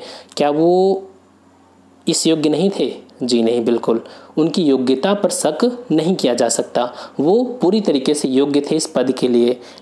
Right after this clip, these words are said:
लेकिन बस ये competition है, प्रतिस्पर्धा है, तो इसमें एक एक number भी मायने रखता है। तो अब आखिर कौन से बच्चे होंगे जो कट ऑफ बढ़ाने का काम करेंगे? जो ये बच्चे हैं, जो इस, इ-, इस एग्जाम से अभी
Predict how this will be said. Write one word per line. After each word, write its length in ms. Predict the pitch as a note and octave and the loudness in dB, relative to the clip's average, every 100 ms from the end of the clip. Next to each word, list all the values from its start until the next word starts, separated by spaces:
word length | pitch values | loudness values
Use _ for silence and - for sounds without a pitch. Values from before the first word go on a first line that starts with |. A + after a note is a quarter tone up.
| E3 | -2
लेकिन 320 | F3+ A3+ G3+ | 0 0 2
बस 280 | D#3 F#3+ - | 0 0 0
ये 60 | C3 | 0
competition 560 | C3+ C3 C3 C#3+ F3+ | 0 0 0 0 0
है, 80 | E3+ | 0
प्रतिस्पर्धा 680 | E3 - B2+ - C3 C3+ D#3 | 0 0 0 0 -2 0 0
है, 220 | E3 D#3 - - - - | 0 -2 -6 -20 -20 -4
तो 240 | C3 B2+ C3 | 0 2 0
इसमें 280 | D3+ E3+ D#3+ | 0 0 0
एक 240 | D#3+ E3 | 0 0
एक 120 | D#3 | 0
number 300 | C3+ A#2+ A#2+ | 0 2 2
भी 100 | A#2 | 2
मायने 400 | C3 A#2 A2+ G#3 - - - | 2 2 2 0 -4 -16 -6
रखता 300 | B2 - B2+ | -6 -2 -2
है। 200 | A#2 A2 - - - - - _ - | 0 -2 -6 -20 -20 -20 -20 _ -8
तो 140 | - - | -4 -2
अब 180 | F3 E3+ | 0 0
आखिर 300 | C#3 - F3+ | -2 -2 -2
कौन 240 | - D3+ | 0 0
से 120 | F3 | 2
बच्चे 280 | E3 C3 - | 0 0 0
होंगे 260 | D#3 C3+ D3+ | 0 2 2
जो 120 | D#3 | 0
कट 220 | D3+ B2+ | -2 0
ऑफ 160 | C3+ D3 | -2 0
बढ़ाने 320 | B2+ B2 B2+ | -2 0 0
का 100 | D3+ | 0
काम 220 | C#3+ C3 C3+ | 0 -2 0
करेंगे? 380 | C3+ C3 D#3+ E3+ - - - | 0 2 0 -2 -10 -20 -12
जो 300 | B2 D3 E3+ D#3 - | -2 2 2 0 -2
ये 80 | C3 | 0
बच्चे 340 | B2 - B2+ | 0 0 -2
हैं, 160 | A#2 A2 - - | -2 -6 -12 -6
जो 100 | C3+ | -4
इस, 320 | C#3+ F#3+ - G3 G3 - | 0 -2 0 -2 -4 -4
इ-, 140 | - C#3+ - - - | 0 0 -2 -8 -4
इस 160 | D3+ C#3+ | -2 -2
एग्जाम 300 | B2 A#2+ B2 | 0 0 0
से 160 | G#3+ | 2
अभी 260 | F#3+ C#3+ A#3+ | 2 2 0